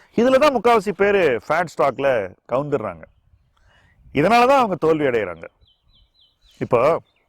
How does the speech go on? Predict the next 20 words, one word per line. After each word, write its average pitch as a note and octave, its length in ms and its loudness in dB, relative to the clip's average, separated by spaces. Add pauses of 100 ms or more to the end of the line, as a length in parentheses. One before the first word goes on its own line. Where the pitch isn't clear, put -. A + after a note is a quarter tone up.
(1500)
நல்ல E3+ 140 4 (100)
உதாரணம் E3 340 0
சொல்றேன். F#2 320 -4 (960)
ஒரு D3+ 80 4 (100)
பெரிய A#3+ 180 2 (120)
பிரைவேட் G3 380 2
ஈக்விட்டி D3 240 -4 (120)
வி G3+ 80 0 (100)
சி C#3+ 100 0 (2250)
லாரஸ் G#3 340 0
லேபை D#3 240 -2
விக்கிறான். A2+ 320 -6 (1500)
சில B3+ 140 4 (140)
பேர் G#3 180 4 (440)
பெரிய E3 240 0
முதலீட்டாளர் D3 500 -2 (100)
போய் G3+ 200 0
அந்த C#3+ 140 -2 (920)
ஃபுல் A3 200 0
குவான்டிட்டியை D#3+ 480 0